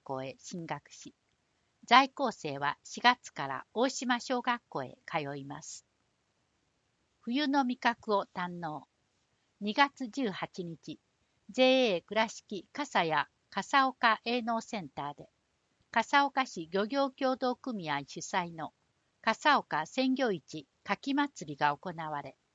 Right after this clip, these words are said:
会場は家族連れなどで賑わいました。特に牡蠣の詰め放題は行列ができる人気ぶりで、大人も子供も夢中になっ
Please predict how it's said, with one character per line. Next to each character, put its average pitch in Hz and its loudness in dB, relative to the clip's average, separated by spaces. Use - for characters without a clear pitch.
会 226 4
場 208 0
は 196 2
家 220 -2
族 269 -6
連 240 -8
れ 247 2
な 233 0
ど 147 -8
で 147 -8
賑 170 -4
わ 170 -4
い 156 -12
ま 151 -12
し - -18
た。 - -18
特 254 -4
に 156 -12
牡 277 0
蠣 - -8
の 175 -6
詰 233 -4
め 269 2
放 220 -2
題 143 -6
は 143 -8
行 262 4
列 277 -2
が 254 4
で 254 -4
き - -10
る 175 -4
人 170 -10
気 190 -8
ぶ 175 -8
り 165 -14
で、 - -12
大 190 -4
人 247 0
も 226 -2
子 202 -4
供 240 0
も 220 -2
夢 202 -4
中 311 -2
に 285 2
な 269 2
っ 262 -10